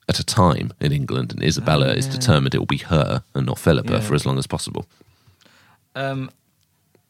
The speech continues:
Speaker 2: but so just being married to the actual king, even though he's not the actual king, isn't enough to be
Speaker 1: Not
Speaker 2: queen.
Speaker 1: Yeah, not, and I mean, she is, she's queen, but she's not, you know, crowned and anointed.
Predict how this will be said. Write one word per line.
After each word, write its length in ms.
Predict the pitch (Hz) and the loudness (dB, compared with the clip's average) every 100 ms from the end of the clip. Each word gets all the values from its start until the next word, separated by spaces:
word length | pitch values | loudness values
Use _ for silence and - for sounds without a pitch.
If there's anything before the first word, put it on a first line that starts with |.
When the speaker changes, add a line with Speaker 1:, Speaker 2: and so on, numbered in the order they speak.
| - | -14
Speaker 2:
but 480 | 135 135 160 - - _ _ - | -6 -2 -2 -4 -16 _ _ -14
so 320 | - 170 160 | -2 0 0
just 560 | - 240 - - - | -2 -4 -4 -12 -8
being 300 | 160 151 143 | -4 0 4
married 420 | 139 147 127 107 95 - | 4 6 6 2 0 -2
to 120 | 135 | 2
the 140 | 117 120 | 4 4
actual 360 | - - 117 | 2 0 0
king, 260 | 107 123 107 | 4 6 6
even 160 | 104 | 6
though 80 | 107 | 4
he's 120 | 104 | 4
not 140 | 110 90 | 2 0
the 80 | 98 | -2
actual 320 | - - 92 | -4 -4 -2
king, 420 | - 87 87 90 - | 0 0 0 -2 -2
isn't 260 | 110 107 98 | 0 2 2
enough 480 | 104 90 - - _ _ _ _ _ _ _ - - | 2 0 -2 -18 _ _ _ _ _ _ _ -14 -2
to 80 | 104 | 0
be 180 | 98 92 | 4 6
Speaker 1:
Not 260 | 131 90 - _ _ - | 6 4 -4 _ _ -14
Speaker 2:
queen. 340 | 98 82 80 | -10 -8 -2
Speaker 1:
Yeah, 400 | 101 87 90 69 - - | 4 6 8 6 0 4
not, 320 | 120 - - - | 6 6 4 4
and 300 | 98 95 - | 6 6 6
I 80 | 127 | 8
mean, 160 | 120 113 | 8 8
she 180 | 143 | 6
is, 260 | 208 135 - - | 6 4 -2 0
she's 260 | 143 117 | 4 4
queen, 520 | - - 139 71 58 | 2 6 8 8 2
but 120 | 69 - | -2 -2
she's 220 | 78 71 | -2 0
not, 240 | 76 - _ - | 0 0 _ -2
you 100 | 67 | 0
know, 200 | 62 64 - | 0 -4 -4
crowned 480 | - 78 67 65 | 2 4 4 2
and 100 | 64 | 0
anointed. 560 | 65 69 65 65 50 | 0 0 0 -2 -4